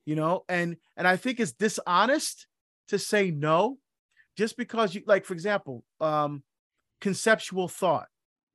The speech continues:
right? Um, how do atheists explain the idea of conceptual thought? For example, Mark, when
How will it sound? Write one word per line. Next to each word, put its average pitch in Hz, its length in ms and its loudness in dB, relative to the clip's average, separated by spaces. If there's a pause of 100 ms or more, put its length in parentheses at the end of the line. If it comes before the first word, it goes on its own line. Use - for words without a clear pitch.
right? 170 300 0 (440)
Um, 175 360 0
how 294 340 4
do 262 220 -2
atheists 226 400 -2
explain 175 420 -4
the 165 80 -4
idea 165 300 -2
of 170 100 -6
conceptual 165 560 -6
thought? 240 340 0 (280)
For 220 80 -2
example, 185 400 0
Mark, 214 400 2 (1600)
when 185 340 2